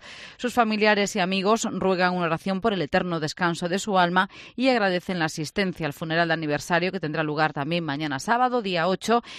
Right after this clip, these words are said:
en este caso a las cuatro de la tarde, en la iglesia parroquial de Santiago Seré de Asomozas, favores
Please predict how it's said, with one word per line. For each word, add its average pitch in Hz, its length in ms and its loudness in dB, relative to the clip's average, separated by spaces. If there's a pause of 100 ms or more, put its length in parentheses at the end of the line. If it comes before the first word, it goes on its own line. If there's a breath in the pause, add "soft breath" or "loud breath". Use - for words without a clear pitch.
(140 loud breath)
en 190 140 -2
este 196 180 -4
caso 190 220 0
a 190 40 -2
las 160 200 0
cuatro 247 320 4
de 233 80 6
la 202 100 6
tarde, 185 400 6 (260 loud breath)
en 180 140 0
la 170 100 2
iglesia 165 300 0
parroquial 165 460 2
de 175 80 2
Santiago 165 560 0
Seré 165 320 2
de 165 240 2
Asomozas, 147 720 0
favores 175 480 2